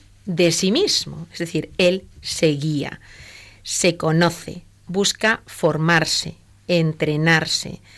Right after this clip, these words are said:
desarrollar actitudes, desarrollar conductas que le lleven a alcanzar ideales más altos, que le ayuden a llevar a cabo determinadas tareas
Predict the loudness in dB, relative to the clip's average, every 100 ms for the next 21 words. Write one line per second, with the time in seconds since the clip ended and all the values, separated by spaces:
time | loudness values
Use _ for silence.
0 | -20 _ -2 0 2 0 0 0 0 -2
1 | -8 -8 0 0 0 -4 -6 -10 -10 -12
2 | -10 -6 0 0 0 -2 -2 -2 -4 -6
3 | -6 -6 -12 -20 -20 -10 -2 2 2 2
4 | 2 2 2 -6 -8 -10 -6 -6 -4 -4
5 | -4 -8 -8 -4 -2 -2 -4 -4 -6 -6
6 | -6 -8 -12 -14 -18 -20 -20 -20 -6 0
7 | 2 2 0 2 2 2 2 2 0 0
8 | 0 -2 -2 -4 -4 -4 -4 -6 -4 -2
9 | 0 0 -4 -8